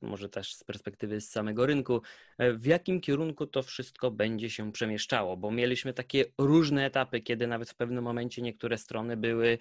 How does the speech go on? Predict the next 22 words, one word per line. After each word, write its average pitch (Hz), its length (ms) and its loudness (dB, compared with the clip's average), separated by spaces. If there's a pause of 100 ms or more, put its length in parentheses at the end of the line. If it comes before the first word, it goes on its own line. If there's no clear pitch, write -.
(320)
em, 110 580 -2
szczyciły 139 560 2
się 110 160 -2
wręcz, 95 240 -2
że 98 120 -8
są, 98 380 -4 (600)
e, 101 40 -4
kompatybilne 104 600 -2
z - 80 -14
taką 123 300 -4
lub 104 160 -4
inną 104 200 0
przeglądarką. 120 1040 2
Była 117 460 6
pewna 117 380 2
walka 120 440 0 (140)
różnych 123 380 0
standardów 117 540 2
multimedialnych 127 880 2
czy 135 100 -4
budowania 139 500 0
stron. 151 360 -2